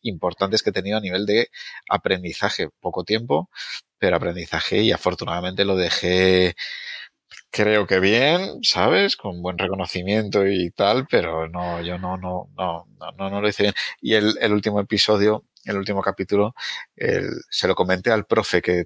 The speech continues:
que tuve en mente a la hora de retratarle. <laughs>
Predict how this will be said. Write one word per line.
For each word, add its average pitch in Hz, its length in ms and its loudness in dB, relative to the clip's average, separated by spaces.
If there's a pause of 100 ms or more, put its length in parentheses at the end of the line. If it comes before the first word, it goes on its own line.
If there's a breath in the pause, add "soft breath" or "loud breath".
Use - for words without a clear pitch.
(100)
que 87 100 -2
tuve 95 220 2
en 90 80 -4
mente 92 220 0
a 85 100 4
la 87 100 4
hora 87 200 4
de 85 280 0
retratarle. 101 760 -2 (180)
<laughs> - 500 -4